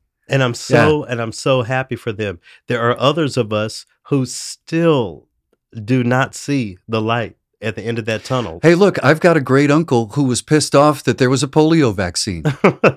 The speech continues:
Speaker 1: What? <laughs>
Speaker 2: If he had polio, why couldn't it, why, why didn't everybody else have to have it?
Speaker 1: And see, and, and people, their,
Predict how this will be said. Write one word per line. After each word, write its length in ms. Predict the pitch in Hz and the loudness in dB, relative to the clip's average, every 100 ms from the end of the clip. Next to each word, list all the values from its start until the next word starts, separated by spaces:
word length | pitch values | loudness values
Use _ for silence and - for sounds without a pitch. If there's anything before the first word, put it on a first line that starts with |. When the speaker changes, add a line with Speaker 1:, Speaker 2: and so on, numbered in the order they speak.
| - 110 | -2 -6
Speaker 1:
What? 280 | 175 233 - _ - | -8 -8 -12 _ -8
<laughs> 460 | - 160 131 151 - - 147 - 151 - 165 | -2 -4 -2 -4 -4 -4 -6 -6 -10 -8 -2
Speaker 2:
If 160 | 139 107 | 0 4
he 140 | 196 | 6
had 200 | 214 196 | 6 6
polio, 480 | 190 170 175 175 202 | 6 6 8 6 8
why 200 | 185 190 | 6 6
couldn't 300 | 190 196 196 | 4 4 4
it, 60 | 143 | 6
why, 280 | 143 160 | 6 6
why 240 | 147 143 156 | 4 4 6
didn't 160 | 170 | 6
everybody 340 | 180 180 196 208 | 4 4 6 4
else 200 | 240 - | 4 4
have 180 | 131 - | 2 4
to 120 | 101 | 0
have 200 | 104 85 | 2 0
it? 60 | |
Speaker 1:
And 120 | 147 - | -6 -4
see, 180 | 151 | -4
and, 160 | 139 135 | -2 -4
and 120 | 131 131 | -6 -6
people, 380 | 165 127 104 98 | -6 -6 -10 -12
their, 440 | 113 143 147 127 | -16 -6 -4 -4